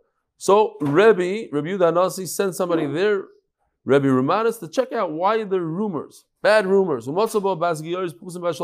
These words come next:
That's what we're dealing with right now. He found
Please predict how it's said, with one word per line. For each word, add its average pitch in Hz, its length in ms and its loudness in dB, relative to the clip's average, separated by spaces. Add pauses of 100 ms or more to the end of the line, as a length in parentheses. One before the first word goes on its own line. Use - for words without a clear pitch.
(1000)
That's 151 280 0 (240)
what 135 180 2
we're 156 120 4
dealing 143 340 0
with 113 160 -6
right 101 180 -8
now. 92 260 -14 (320)
He 135 120 -2
found 196 640 2